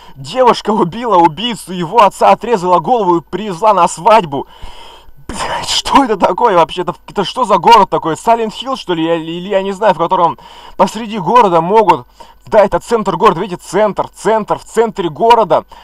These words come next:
в багажнике возят головы отрубленных лю-, людей. И последнее предложение: «Просто убивай, дай бог, чтобы тебя окружали только такие друзья». Не дай бог, чтобы меня окружали сраные наркоманы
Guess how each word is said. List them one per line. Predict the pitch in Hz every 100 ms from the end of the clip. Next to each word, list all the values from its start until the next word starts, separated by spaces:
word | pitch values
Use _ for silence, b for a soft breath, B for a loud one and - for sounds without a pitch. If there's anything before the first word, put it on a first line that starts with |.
| B
в | 131
багажнике | 131 160 175 214 196 175 151
возят | 139 208 175
головы | 131 151 196 190 160
отрубленных | 151 - 190 170 165 139 -
лю-, | 139 151 151
людей. | 156 165 160 202 123 B B B B B B B -
И | 185 208 -
последнее | 190 - 202 175
предложение: | 170 175 175 180
«Просто | - 185 208 185
убивай, | 160 165 180
дай | 151 131 151
бог, | 151 208
чтобы | - 160 147
тебя | 147 170
окружали | 170 147 156
только | 185 160
такие | - 160 180 180
друзья». | 156 156 139 208 190 - b b b b b b b
Не | 175 226 262
дай | 165 254 233
бог, | 156 320 453
чтобы | - 185 175
меня | 202 202
окружали | 190 180 202 180
сраные | - 175 226 226 180 156
наркоманы | 147 156 - - 196 196 160